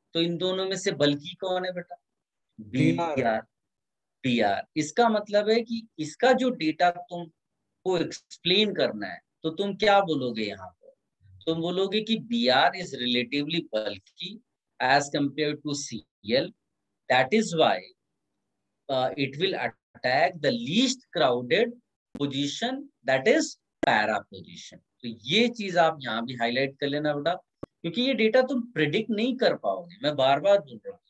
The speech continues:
Speaker 1: ये बहुत close data है, आ, हल्का फुल्का change हो रहा है, तो उसका, उसका answer कैसे तुम, अब, अब data मालूम है, अब इसको explain कैसे करो? तो आप यही बोलोगे कि बीआर is relatively bulky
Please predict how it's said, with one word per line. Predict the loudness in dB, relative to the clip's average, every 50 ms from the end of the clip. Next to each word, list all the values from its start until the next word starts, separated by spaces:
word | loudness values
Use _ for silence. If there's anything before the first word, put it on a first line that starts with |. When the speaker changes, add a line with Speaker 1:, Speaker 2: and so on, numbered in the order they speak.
| -4
Speaker 1:
ये | -4
बहुत | -4 -2 2 2 2 2 2 -4 -2
close | 2 2 4 4 4 2 0 -2
data | -2 -2 -4 -4 -4 -8 -8
है, | -8 -10 -12 _ _ _ -2
आ, | -2 -2
हल्का | 0 0 -2 -2 2 2 2 2
फुल्का | 2 0 0 0 0
change | 0 -2 -6 -8 -8 -8 -8 -8
हो | -8 -8
रहा | -8 -8
है, | -10 -12 _ _ _ _ _ _ _
तो | -2
उसका, | -2 -2 -2 -2 -6 -8 -8 -6
उसका | -4 -4 -4 -4 -2 2 2
answer | 2 2 2 0 0 0 0
कैसे | 2 2 0 0 0 -2
तुम, | -4 -4 -6 -6 -8 _ _ -12
अब, | -6 -4 -2 -2 -2 -2
अब | -2 -2 -2 0
data | 0 2 4 4 4 6
मालूम | 6 6 4 2 2 -2
है, | -4 -4 -6
अब | -6
इसको | -4 -2 -2
explain | -4 -4 -2 0 2 4 4 4 4
कैसे | 2 0 -2 -4
करो? | -6 -6 -8 -8 -4 -2
तो | -2
आप | -2 0
यही | 0 0 0
बोलोगे | 0 0 -2 -4 -4 -6 -6 -10 -10
कि | -8 -10
बीआर | -8 -6 -2 2 4 4 6
is | 4 4 0
relatively | -2 -2 -2 -2 -2 -2 -4 -6 -10 -6 -4 -4 -4 -4
bulky | -4 -6 -8 -8 _ -18 -18 -18 -18 -20 _ _